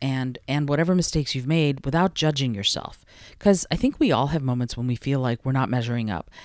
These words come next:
but that doesn't make us any less worthy of love and acceptance. So remind yourself that you're doing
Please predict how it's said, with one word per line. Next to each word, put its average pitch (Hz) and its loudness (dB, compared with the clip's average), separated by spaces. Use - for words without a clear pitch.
but 165 0
that 240 4
doesn't 269 4
make 170 2
us 139 0
any 143 0
less 180 0
worthy 131 0
of 127 -4
love 101 -2
and 123 -4
acceptance. 92 -6
So 170 4
remind 156 2
yourself 98 -2
that 120 0
you're 139 -4
doing 160 -2